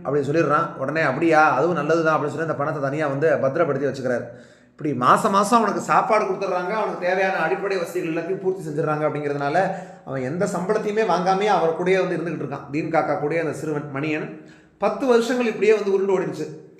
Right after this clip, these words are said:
அவனுக்கு திருமணத்துக்கு வந்து பெண் பார்க்கணும் அப்படிங்கிற நினைப்புல வந்து தீன் காக்கா இருக்காரு.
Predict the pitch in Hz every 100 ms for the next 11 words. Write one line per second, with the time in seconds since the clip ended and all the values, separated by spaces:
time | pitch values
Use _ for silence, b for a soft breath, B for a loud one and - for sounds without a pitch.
0 | b b b 185 214 220 240 262 247 214
1 | 190 214 196 214 233 214 180 165 165 156
2 | 160 160 147 160 160 160 160 160 175 170
3 | 143 135 127 135 -